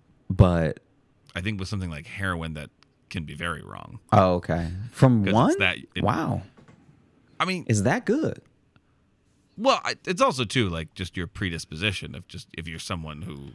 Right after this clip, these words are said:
Speaker 2: likes drugs, like, if you're, or if you have addictive behaviors.
Speaker 1: Mm-hmm.
Speaker 2: You know what I mean?
Speaker 1: Yeah, I'm, I'm with you. I guess, I guess my thing is, uh,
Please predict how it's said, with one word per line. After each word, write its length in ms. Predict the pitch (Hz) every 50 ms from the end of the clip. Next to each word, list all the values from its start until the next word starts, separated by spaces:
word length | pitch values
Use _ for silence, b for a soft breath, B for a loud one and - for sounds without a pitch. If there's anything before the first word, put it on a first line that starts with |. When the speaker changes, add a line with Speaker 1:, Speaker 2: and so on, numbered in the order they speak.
| _ -
Speaker 2:
likes 360 | 85 82 78 76 - - -
drugs, 600 | 101 - 80 87 92 82 - - 78 - - - - _ -
like, 160 | 76 76 - -
if 100 | - -
you're, 160 | 82 73 -
or 240 | - 78 80 76 76
if 120 | 78 -
you 220 | 90 78 76 73
have 160 | - 85 85 78
addictive 680 | 80 78 78 80 - - - 82 76 87 - - - _ _ _ _ _ _ _ _ _
behaviors. 640 | - 85 87 85 92 95 90 - 53 55 80 92 95
Speaker 1:
Mm-hmm. 220 | 98 98 104 98 98 98 104 - _ _ _ _ _ _ _ _ _ _ _ _ _ _ _ _ _ _ _ _ _ _
Speaker 2:
You 120 | - 87 85
know 60 | 80
what 60 | 76
I 40 | 73
mean? 200 | 76 78 82 87 92 101 B B B
Speaker 1:
Yeah, 440 | B 123 127 135 143 147 151 151 151 - -
I'm, 160 | 131 131 - -
I'm 180 | 117 131 147 143
with 200 | 127 117 107 -
you. 180 | 85 85 80 -
I 80 | - 107
guess, 320 | 101 113 117 - - - - -
I 80 | -
guess 200 | 95 104 101 - -
my 220 | 92 87 87 87 87
thing 240 | - 85 82 82
is, 420 | 78 71 69 64 - - - - - b b b b b b b b b b b b b _ _ _ -
uh, 220 | 95 95 98 92